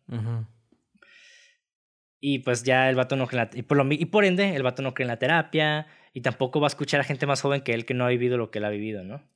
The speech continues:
Speaker 1: Claro. Hasta le, le cae el palo a la novia, ¿no? De que, porque es un baker o es un vato que hace panes y, ¿cómo? Entonces, ¿un panero cómo va a solucionar problemas? ¿Sabes? Como, como le dice como una ton-,
Speaker 2: Ajá.
Speaker 1: una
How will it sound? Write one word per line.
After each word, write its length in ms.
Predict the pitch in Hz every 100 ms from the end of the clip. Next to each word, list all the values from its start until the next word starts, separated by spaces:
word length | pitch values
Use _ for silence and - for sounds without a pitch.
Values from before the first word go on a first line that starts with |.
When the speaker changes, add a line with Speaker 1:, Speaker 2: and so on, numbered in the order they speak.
| _
Speaker 1:
Claro. 320 | - 113 101 98 _ _
Hasta 200 | - 117
le, 160 | 135 127
le 140 | 123
cae 180 | 123 139
el 100 | 160
palo 220 | 156 160
a 60 | 165
la 100 | 131
novia, 300 | 117 160 156
¿no? 120 | 143
De 140 | 151 147
que, 240 | 127 123
porque 280 | 127 123 123
es 100 | 110
un 100 | 143
baker 320 | 143 160 185
o 60 | 160
es 140 | 131
un 400 | 147 151 143 123 101
vato 240 | 123 156
que 80 | 127
hace 120 | 131
panes 320 | 131 143 160
y, 260 | 135 117 110
¿cómo? 260 | - 202 180 - - -
Entonces, 360 | - 160 175 180
¿un 120 | 185
panero 340 | 180 180 180 175
cómo 220 | 170 165
va 100 | 156
a 20 |
solucionar 380 | 160 165 147 113
problemas? 420 | 135 123 123 117
¿Sabes? 160 | 135 131
Como, 240 | 151 156
como 160 | 143 139
le 80 |
dice 140 | 123 143
como 120 | 143
una 140 | 135
ton-, 160 | 135 143
Speaker 2:
Ajá. 340 | 135 139 135
Speaker 1:
una 180 | 127 127